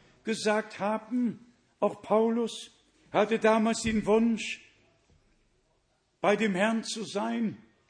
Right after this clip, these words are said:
mit all denen, die gläubig geworden sind. Dasselbe trifft auf uns zu. Wir leben ja nur für einen einzigen Zweck.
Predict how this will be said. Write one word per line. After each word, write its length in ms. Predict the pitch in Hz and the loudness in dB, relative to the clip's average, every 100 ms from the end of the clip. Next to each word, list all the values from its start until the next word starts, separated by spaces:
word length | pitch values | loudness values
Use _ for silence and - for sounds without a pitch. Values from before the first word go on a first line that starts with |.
| _ | _
mit 220 | - 208 - | -6 -4 0
all 240 | 190 196 | 2 2
denen, 640 | 196 214 226 226 226 185 - - _ _ _ _ _ | -2 -2 0 0 0 -2 -8 -20 _ _ _ _ _
die 120 | 190 | -10
gläubig 760 | 185 185 202 220 196 214 202 - - _ _ - | -4 2 4 2 -2 -8 -10 -16 -20 _ _ -2
geworden 600 | 202 143 202 202 220 202 | -2 2 0 -2 -4 -6
sind. 560 | - 156 90 - - _ _ _ _ | -6 -8 -10 -20 -20 _ _ _ _
Dasselbe 880 | - 208 208 240 233 247 247 247 220 - _ _ _ _ | 0 0 0 0 2 0 -2 -2 -4 -8 _ _ _ _
trifft 340 | - 226 233 - | -4 -2 0 0
auf 180 | 214 - | -4 -2
uns 440 | 240 220 - - - | -4 -4 -6 -12 -10
zu. 300 | 247 226 139 - _ _ _ _ - - | -6 -6 -8 -14 _ _ _ _ -18 -2
Wir 180 | 208 | 2
leben 840 | 220 233 254 - - 269 214 - _ _ _ - | 4 4 2 0 0 0 0 -4 _ _ _ 0
ja 220 | 208 214 | 2 4
nur 520 | 208 233 247 240 180 - _ | 4 4 4 2 0 -4 _
für 280 | - 220 - | 0 0 2
einen 540 | 226 226 220 208 269 | 2 2 0 -4 -4
einzigen 760 | 202 226 226 - 233 220 233 208 | -2 0 -2 -4 -10 -6 -6 -6
Zweck. 540 | - 190 175 - - | -10 -8 -8 -10 -20